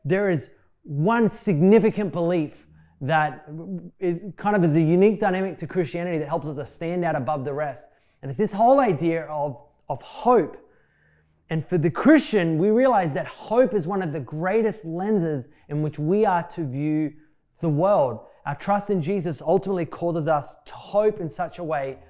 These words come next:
that it goes beyond just rationale, it goes beyond just the facts, it's something so much deeper,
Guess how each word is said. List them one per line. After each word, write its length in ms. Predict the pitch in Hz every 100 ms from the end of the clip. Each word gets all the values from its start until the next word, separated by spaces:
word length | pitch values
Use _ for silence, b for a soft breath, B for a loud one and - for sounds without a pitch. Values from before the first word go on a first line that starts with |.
| b b b b
that 400 | 127 151 147 147 b b
it 240 | 170 139 120
goes 200 | 180 170
beyond 460 | 180 165 202 220
just 320 | 143 190 - 180
rationale, 800 | 143 180 185 - 185 185 190 180
it 100 | 139
goes 200 | 190 151
beyond 360 | 170 170 190
just 280 | 175 175 -
the 80 | 151
facts, 440 | - 170 165 160
it's 140 | 165 -
something 260 | 175 160
so 180 | 139 180
much 240 | 180 175 -
deeper, 360 | 170 156 147